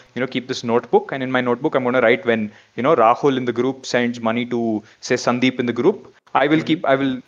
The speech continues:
Speaker 1: write it down in my book so that tomorrow there's no confusion on who sent who what money." Right? Now, the problem with that is if this bank guy,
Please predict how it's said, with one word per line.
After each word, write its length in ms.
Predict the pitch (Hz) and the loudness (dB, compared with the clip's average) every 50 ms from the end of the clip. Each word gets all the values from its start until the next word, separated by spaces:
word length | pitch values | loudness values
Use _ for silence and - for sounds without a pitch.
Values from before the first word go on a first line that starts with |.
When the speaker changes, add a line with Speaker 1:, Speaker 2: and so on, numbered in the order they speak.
| 139 - | -2 0
Speaker 1:
write 160 | 127 127 127 | 0 0 0
it 80 | 139 135 | 0 2
down 140 | 139 135 | 2 2
in 80 | 135 135 | 2 0
my 100 | 135 143 | 0 0
book 240 | 117 123 170 - - | 0 0 -2 -2 -4
so 160 | - - 147 | -4 -2 0
that 180 | 123 120 120 - | 2 2 0 0
tomorrow 280 | 123 120 117 120 123 | 0 0 2 2 2
there's 180 | 117 120 113 113 | 2 0 0 -2
no 80 | 120 | -2
confusion 540 | 113 - 113 104 104 - 117 113 107 117 113 | -2 -2 -2 -4 -4 -4 -6 -4 -4 -2 -2
on 260 | 110 107 104 104 104 - - | -2 -2 -2 -4 -8 -8 -6
who 140 | 131 131 123 | -4 -4 -2
sent 260 | - - 120 117 - | -2 -2 -4 -4 -6
who 120 | - 131 | -8 -10
what 300 | 120 113 110 107 101 - | -6 -2 0 0 0 -2
money." 280 | - 104 98 95 90 85 _ _ _ _ _ _ _ _ _ _ _ - | -4 -6 -6 -6 -8 -12 _ _ _ _ _ _ _ _ _ _ _ 0
Right? 220 | 127 147 185 180 | 2 2 2 2
Now, 80 | 175 175 | 0 0
the 100 | 170 170 | 0 2
problem 300 | 170 165 180 220 262 294 | 4 4 4 4 2 0
with 100 | 208 180 | 0 2
that 180 | 147 147 143 156 | 2 2 2 2
is 300 | 156 170 - - - - _ _ _ - | 0 0 -2 -6 -14 -18 _ _ _ -2
if 320 | - 151 156 - - - | -2 0 0 -2 -6 -8
this 260 | - - 151 - - - | -6 -4 -4 -4 -6 -10
bank 400 | 131 120 127 127 147 165 147 - | -2 0 0 0 0 -2 0 2
guy, 320 | 127 113 113 160 226 - | 2 4 4 2 -2 -6